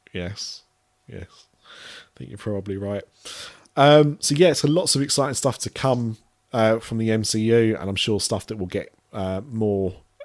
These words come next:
in discussion with, uh, in later episodes. But, of course, if you don't wanna wait till then, you've got Biff Pow Bam.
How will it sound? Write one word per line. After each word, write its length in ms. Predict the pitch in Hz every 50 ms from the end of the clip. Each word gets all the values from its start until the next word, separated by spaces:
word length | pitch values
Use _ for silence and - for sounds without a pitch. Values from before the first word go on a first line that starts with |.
| - _
in 160 | - 98 95
discussion 460 | 92 92 - - 110 95 - - 101 92
with, 300 | 92 92 90 - - - _ _ -
uh, 280 | 90 90 87 85 80 - - _ _ _ _ _ _ -
in 160 | 104 98 92
later 320 | 95 98 101 95 - - 113
episodes. 640 | 95 101 - 113 - - - 107 104 101 101 101 -
But, 160 | - 107 104
of 80 | 98
course, 280 | - - 120 104 98 -
if 140 | 98 - -
you 40 | 101
don't 120 | 107 104
wanna 120 | 101 95
wait 200 | 95 101 104 110
till 100 | - -
then, 220 | 95 104 104 104 101
you've 140 | 101 98 -
got 200 | 113 104 - -
Biff 180 | 110 101 - -
Pow 180 | - 123 117
Bam. 400 | - - 127 139 156 110 85 85